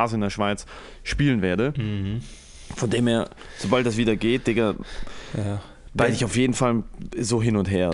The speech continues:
Speaker 2: Ja.
Speaker 1: äh, hin und her pendeln, nehme ich auch an.
Speaker 2: Also was, was ich bei dir immer krass finde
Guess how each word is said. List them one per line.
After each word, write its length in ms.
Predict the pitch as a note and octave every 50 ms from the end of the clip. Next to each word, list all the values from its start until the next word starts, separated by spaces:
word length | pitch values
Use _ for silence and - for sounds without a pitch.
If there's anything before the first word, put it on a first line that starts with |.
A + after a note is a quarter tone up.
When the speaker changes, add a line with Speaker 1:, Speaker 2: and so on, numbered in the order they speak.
| C#2 F2+
Speaker 2:
Ja. 200 | F#2+ F2+ F#2 E2+
Speaker 1:
äh, 40 | F2+
hin 140 | A#2 A2
und 140 | G#2 G2 F2
her 140 | G2 F#2 F2+
pendeln, 480 | - - G#2 F2 E2+ F2 E2+ E2 F2+ F2 - -
nehme 180 | F#2 F#2+ F#2 F2+
ich 80 | F2+
auch 180 | - F2 F2 F#2+
an. 240 | C#2+ C#2+ F#2+ G#2+ - - - - - - -
Speaker 2:
Also 200 | B2 A2+ A2+ A#2
was, 200 | B2+ C#3 C#3 C3+
was 200 | C3 C3 C3+ C#3+
ich 160 | C#3+ - -
bei 100 | C#3 B2+
dir 280 | C3 - - E3+ G3 G#3+
immer 240 | G3+ G3 G3 G3+ F#3+
krass 460 | - - - D#3+ D#3+ F#3+ F#3 - -
finde 540 | - - F3 F#3 G3+ G#3+ G#3 G#3 A#3 C4+ C4+